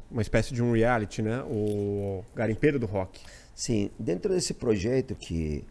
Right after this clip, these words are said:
Speaker 2: que eu falei aí no meio da pandemia, que era uma das coisas que eu queria desenvolver, eu quero encontrar um jeito de descobrir novos rockstars.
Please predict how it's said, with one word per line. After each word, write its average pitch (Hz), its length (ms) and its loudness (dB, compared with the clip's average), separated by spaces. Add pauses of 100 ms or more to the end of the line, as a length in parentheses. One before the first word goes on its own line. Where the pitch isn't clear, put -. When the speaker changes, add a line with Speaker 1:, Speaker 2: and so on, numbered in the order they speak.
(320)
Speaker 2:
que - 100 -10
eu - 20 -6
falei 98 400 2
aí 92 80 0
no 90 120 -2
meio 95 200 2
da 98 80 2
pandemia, 95 420 0
que 110 100 -4
era 104 80 -2
uma 104 120 -2
das 101 120 -4
coisas - 220 -10
que - 100 -10
eu 98 60 -6
queria 95 400 -2
desenvolver, 92 680 -4 (1500)
eu 143 80 -2
quero 135 640 6 (240)
encontrar 131 420 0
um 143 180 0
jeito 127 720 0 (640)
de 104 160 0
descobrir 113 460 -2
novos 117 200 0
rockstars. - 760 -2